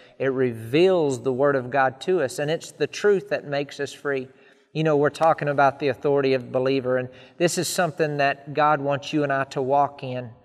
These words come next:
not just at church. He wants us to know who we are when we're by ourselves at home. He wants us to know on our job that we have power and authority in the name of Jesus, that we have power and authority over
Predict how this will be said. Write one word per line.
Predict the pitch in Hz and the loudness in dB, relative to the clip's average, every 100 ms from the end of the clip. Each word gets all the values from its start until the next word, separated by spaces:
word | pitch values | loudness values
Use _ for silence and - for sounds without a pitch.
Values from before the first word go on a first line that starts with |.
| _ _ - | _ _ -2
not | 151 196 | 0 2
just | 175 180 - | 0 -2 -2
at | 165 - | -6 -4
church. | - 131 131 - | 0 2 0 -2
He | 175 | -2
wants | 165 165 160 156 | 0 0 0 -2
us | 147 - | -4 -4
to | 147 | -4
know | 147 156 | 2 2
who | 143 160 | 2 0
we | 147 147 | 0 2
are | 139 143 143 | 4 4 4
when | 139 139 | 2 0
we're | 135 143 139 | 2 4 4
by | 131 139 | 2 2
ourselves | 135 - 147 - | 2 2 -2 0
at | 139 | -4
home. | - 156 131 | -2 -4 -4
He | 123 | -4
wants | 139 139 139 | -2 -2 -4
us | 139 - | -6 -8
to | 139 | -6
know | 135 135 135 131 - - | 0 2 2 -2 -16 -16
on | - 147 143 | -2 0 2
our | 139 | 2
job | 123 127 160 143 117 127 | 0 2 4 4 0 0
that | 139 | 2
we | 170 220 | 2 2
have | 214 151 | 0 -4
power | - 185 190 190 | 0 0 2 0
and | 170 | -4
authority | - 160 165 160 156 | -4 -2 0 -2 -6
in | 151 147 | -8 -4
the | |
name | 143 147 151 147 | -2 0 -2 -4
of | 135 | -6
Jesus, | 127 156 127 120 113 | -4 -4 -4 -6 -8
that | - 147 | 0 2
we | 151 180 | 4 2
have | 175 160 | 2 0
power | - 170 170 | 0 0 0
and | |
authority | 151 - 160 165 160 | -2 0 2 2 2
over | 147 135 131 | 2 2 0